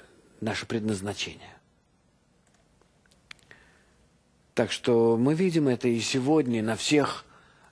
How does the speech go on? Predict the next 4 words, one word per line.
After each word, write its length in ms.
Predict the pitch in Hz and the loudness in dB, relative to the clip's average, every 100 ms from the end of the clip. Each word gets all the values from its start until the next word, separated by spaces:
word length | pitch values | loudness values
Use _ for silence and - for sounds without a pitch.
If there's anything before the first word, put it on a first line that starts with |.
| - | -6
наших, 520 | 131 120 - 120 - | -2 -2 -2 -4 -4
э, 800 | 151 - 127 120 117 117 117 107 - - - - _ - | -6 -4 -4 -2 -2 -2 -4 -6 -12 -20 -20 -20 _ -10
э, 800 | 107 113 117 113 113 113 113 107 107 139 - | -4 0 0 0 0 -2 -2 -6 -10 -18 -20
просто 760 | - 117 - 127 120 117 117 | -12 -10 -4 -2 0 -2 -2